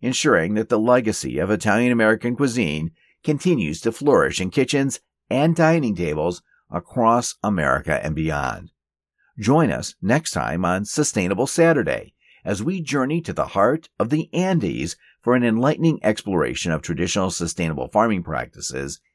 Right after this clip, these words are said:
in Peru. Discover a land where ancient agricultural methods blend seamlessly with modern sustainability goals, contributing to both the preservation of biodiversity and the development of unique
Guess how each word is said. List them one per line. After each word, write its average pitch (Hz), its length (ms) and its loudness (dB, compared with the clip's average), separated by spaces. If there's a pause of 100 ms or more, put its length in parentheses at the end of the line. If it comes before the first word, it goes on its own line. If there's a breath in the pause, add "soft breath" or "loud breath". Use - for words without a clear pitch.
(120)
in 80 160 -6
Peru. 73 500 -4 (460)
Discover 117 400 2
a 101 100 6
land 90 420 0
where 90 220 -4
ancient 107 540 -4
agricultural 87 600 -4
methods 85 540 -2 (340 soft breath)
blend 135 320 2 (100)
seamlessly 87 800 0
with 82 180 -4
modern 85 360 2
sustainability 80 800 -2
goals, 90 560 2 (340)
contributing 107 540 0
to 107 240 -2
both 90 340 0
the 113 100 2
preservation 104 720 2
of 107 120 0
biodiversity 82 920 0 (340)
and 110 200 -2
the 120 60 0
development 104 600 2
of 104 100 0
unique 98 400 0